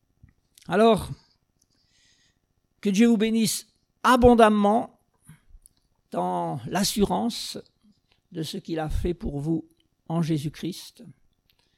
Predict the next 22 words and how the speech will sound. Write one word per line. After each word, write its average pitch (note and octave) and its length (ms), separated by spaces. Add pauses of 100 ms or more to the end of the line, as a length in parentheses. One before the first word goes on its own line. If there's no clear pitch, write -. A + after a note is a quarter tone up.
(640)
et F#3 260
à E3 60
travers F#3 320
l'obéissance F#3 680
que - 100
vous D#3 100
manifesterez D3+ 1300 (1500)
aujourd'hui, D#3 680 (380)
dans - 220
les F3 120
jours E3 200
qui E3 140
viennent D3+ 380 (720)
et E3 120
jusqu'à D#3 280
la D3+ 100
fin D#3 200
de D3 80
votre C#3+ 280
vie, D3+ 260 (1120)
pour D#3+ 440 (520)
arriver E3 600